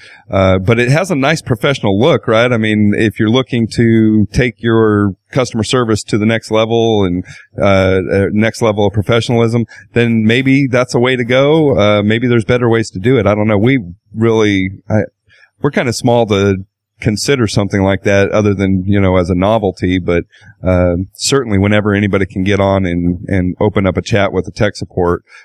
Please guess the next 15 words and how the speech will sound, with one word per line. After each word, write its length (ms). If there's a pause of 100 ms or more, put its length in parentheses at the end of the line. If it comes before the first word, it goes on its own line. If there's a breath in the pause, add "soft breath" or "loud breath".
(160 loud breath)
uh, 380 (320)
it's 200
gonna 200
be 160
a 80
little 160
bit 160
higher 320
customer 380
service 360
level. 220
I 80
just 180
don't 200
know. 240